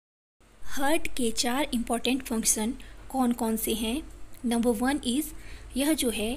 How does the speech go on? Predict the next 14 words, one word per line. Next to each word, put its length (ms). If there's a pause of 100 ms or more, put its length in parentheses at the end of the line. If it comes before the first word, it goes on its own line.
(560)
ऑक्सीजन 580
युक्त 340
ब्लड 340
को 360 (560)
हमारे 540 (220)
बॉडी 320
के 260
सभी 340
पार्ट्स 440
तक 240 (460)
पहुंचाता 540
है। 260 (480)
Number 260
two 260